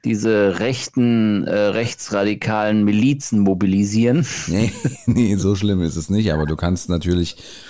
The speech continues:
Speaker 2: äh, also das Ergebnis anfechten.
Speaker 1: Anfechten, ja, genau.
Speaker 2: Du kann-,
Speaker 1: Ja.
Speaker 2: ähm, und das kann, kannst du, äh, sinnlos irgendwie in die Länge ziehen. Und, ähm, ich glaub, das, da gibt's so me-, äh, mehrere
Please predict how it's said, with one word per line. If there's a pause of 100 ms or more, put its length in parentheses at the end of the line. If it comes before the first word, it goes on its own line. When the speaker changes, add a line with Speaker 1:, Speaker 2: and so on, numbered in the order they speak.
(460)
Speaker 2:
äh,
also (140)
das
Ergebnis
anfechten.
Speaker 1:
Anfechten,
ja,
genau.
Speaker 2:
Du
kann-,
Speaker 1:
Ja.
Speaker 2:
ähm, (300)
und
das
kann,
kannst
du,
äh,
sinnlos
irgendwie
in
die
Länge
ziehen. (680)
Und,
ähm,
ich
glaub,
das, (240)
da
gibt's
so
me-,
äh,
mehrere